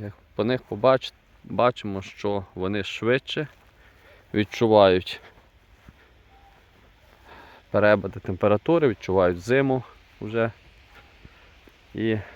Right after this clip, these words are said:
як бачимо, вони в сплячку йдуть набагато, набагато швидше. Щодо молодших, то вони ще повністю заряджені, ще мають, мабуть,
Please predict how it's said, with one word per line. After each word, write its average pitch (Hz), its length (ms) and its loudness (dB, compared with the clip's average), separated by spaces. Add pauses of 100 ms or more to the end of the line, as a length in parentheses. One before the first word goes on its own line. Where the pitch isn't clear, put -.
(640)
як 90 160 -10
бачимо, 104 440 0
вони 95 180 -4
в 90 60 -12
сплячку - 480 -4
йдуть 95 360 -12 (680)
набагато, 95 640 -2 (880)
набагато 92 500 -2
швидше. - 540 -8 (2000)
Щодо 110 340 0
молодших, 143 560 2
то 104 160 -4
вони 107 360 -2 (280)
ще - 220 -10
повністю 110 600 -2
заряджені, 107 680 2 (1080)
ще - 160 -12
мають, 101 560 0
мабуть, 95 480 -6